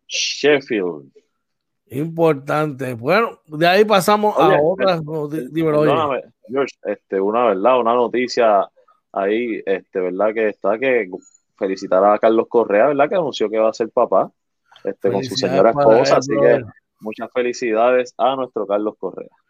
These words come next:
Speaker 2: Claro que sí. Y pasamos al soccer, oye, donde se está jugando la Copa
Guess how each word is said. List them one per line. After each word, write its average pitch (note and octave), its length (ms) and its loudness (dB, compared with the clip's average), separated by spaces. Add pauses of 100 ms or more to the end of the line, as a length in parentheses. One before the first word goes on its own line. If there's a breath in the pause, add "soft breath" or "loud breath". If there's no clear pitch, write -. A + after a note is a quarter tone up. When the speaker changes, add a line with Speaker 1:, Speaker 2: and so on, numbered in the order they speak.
(160)
Speaker 2:
Claro C3+ 320 -8
que C#3+ 140 -6
sí. D#3 320 -6
Y F#3 280 -4 (260)
pasamos E3 440 2
al D#3 120 4
soccer, D3+ 480 2
oye, C#3+ 680 2 (480 soft breath)
donde D#3 840 2
se C#3 120 -8
está C#3+ 220 -2
jugando D#3 460 2
la C3 220 0
Copa D#3+ 580 -2